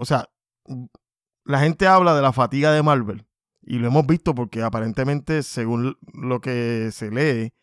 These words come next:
las series de Marvel, excepto Loki, no han tenido mucho éxito. Lo nuevo que tienen en Disney Plus,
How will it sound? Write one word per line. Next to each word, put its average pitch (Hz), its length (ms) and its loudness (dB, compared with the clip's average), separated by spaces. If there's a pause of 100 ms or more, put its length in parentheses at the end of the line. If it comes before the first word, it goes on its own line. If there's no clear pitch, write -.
(300)
las 107 260 -6
series 120 300 -4
de 127 100 0
Marvel, 131 460 0
excepto 110 500 -6
Loki, 139 340 0
no 120 200 0
han 113 80 -6
tenido 127 240 -2
mucho 131 280 -2
éxito. 117 380 -4
Lo 104 200 -6
nuevo 113 340 -2
que 117 80 -8
tienen 123 180 -6
en 120 120 -6
Disney 120 260 -6
Plus, 139 340 -2